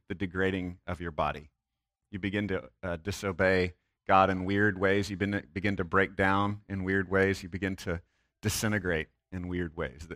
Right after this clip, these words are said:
It always leads to, um, this worship always leads to other things going wrong. Here's an illustration. Uh, I would give for that. Tim Keller has become really famous in the last twenty years for writing on idolatry, right?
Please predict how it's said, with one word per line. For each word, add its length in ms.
It 80
always 340
leads 320
to, 320
um, 320
this 160
worship 480
always 260
leads 280
to 340
other 160
things 320
going 240
wrong. 280
Here's 180
an 80
illustration. 640
Uh, 260
I 80
would 140
give 160
for 160
that. 280
Tim 160
Keller 280
has 120
become 340
really 200
famous 420
in 40
the 80
last 240
twenty 220
years 220
for 200
writing 320
on 280
idolatry, 720
right? 240